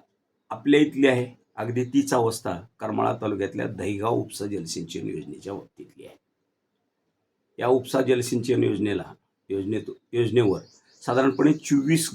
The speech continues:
गावं अवलंबून आहेत. म्हणजे चोवीस गावांच्या शेतकऱ्यांचा हा प्रश्न आहे.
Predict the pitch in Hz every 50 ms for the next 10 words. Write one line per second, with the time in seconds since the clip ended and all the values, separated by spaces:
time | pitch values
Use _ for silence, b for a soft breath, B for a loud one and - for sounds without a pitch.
0 | 98 - 117 113 107 107 - - 80 80 80 - - 73 - - - - - -
1 | - _ _ _ _ _ _ _ _ _ _ _ _ _ _ _ _ _ _ _
2 | _ - 113 117 113 127 120 104 104 101 - - 110 110 113 127 127 113 104 120
3 | 110 101 104 110 107 101 - 123 120 - 107 87 - - 87 92 92 - - 98
4 | 104 - - 92 92 - - - - - - - _